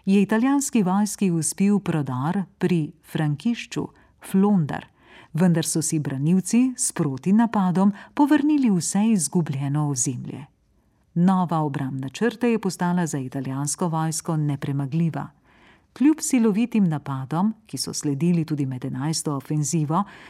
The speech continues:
se fronta na tem odseku bojišča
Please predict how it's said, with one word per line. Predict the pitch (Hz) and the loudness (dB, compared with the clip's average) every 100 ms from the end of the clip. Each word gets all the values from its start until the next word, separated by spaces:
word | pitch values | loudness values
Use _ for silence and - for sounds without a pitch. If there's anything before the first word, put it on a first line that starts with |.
| - | -8
se | - 233 | 0 0
fronta | 208 - 285 302 262 185 156 | 0 0 2 4 2 0 -2
na | 139 139 | -2 -4
tem | - 254 247 | 2 4 4
odseku | - 214 214 - 175 | 2 -2 -2 -2 -2
bojišča | 143 156 220 - - 185 | -2 -2 -2 -4 -2 -2